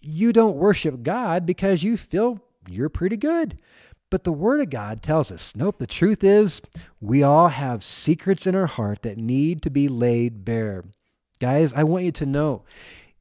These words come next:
that you and I have deep hearts. You know that, that some of your thoughts, I mean, you're like, "Man, I hope my, those thoughts never are known by anybody in this world."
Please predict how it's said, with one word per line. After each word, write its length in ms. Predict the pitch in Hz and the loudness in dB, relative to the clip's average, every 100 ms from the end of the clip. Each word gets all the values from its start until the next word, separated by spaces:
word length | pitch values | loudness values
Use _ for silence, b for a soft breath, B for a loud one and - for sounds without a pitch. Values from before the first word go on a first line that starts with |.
| _ | _
that 140 | - 131 | -2 -2
you 360 | 117 127 170 | 2 6 6
and 120 | 208 151 | 6 2
I 340 | 104 104 113 - - b b | -2 -8 -10 -12 -18 b b
have 360 | - 131 101 92 | -6 -6 -6 -4
deep 340 | 127 151 165 | 0 0 -2
hearts. 720 | - - 127 - - - - - b b | -6 -4 -4 -6 -12 -12 -14 -18 b b
You 260 | 107 165 196 | 0 4 6
know 240 | 180 160 | 6 6
that, 160 | 123 - 117 | 4 -2 -12
that 160 | 110 | -10
some 180 | - 147 | -2 2
of 80 | 143 | 4
your 120 | 143 | 2
thoughts, 540 | - 147 147 151 - | 2 2 2 0 -2
I 40 | 131 | -4
mean, 180 | 123 123 | -2 -2
you're 200 | 120 127 | 0 0
like, 200 | 117 120 | 0 -2
"Man, 240 | 135 135 | -2 0
I 140 | 135 | 0
hope 240 | 123 139 135 | 0 0 0
my, 220 | 131 123 b b | -4 -4 b b
those 200 | - 143 | -2 0
thoughts 380 | - 147 143 - | 2 2 2 0
never 540 | 117 123 135 151 165 - b b | -2 0 2 4 2 0 b b
are 120 | 123 120 | -2 2
known 420 | 127 147 151 139 | 4 4 2 2
by 180 | 120 117 | 0 0
anybody 580 | 151 147 127 120 117 | 0 0 0 -2 -2
in 60 | 110 | -4
this 220 | 113 - | -4 -6
world." 300 | 117 117 104 | -4 -2 -2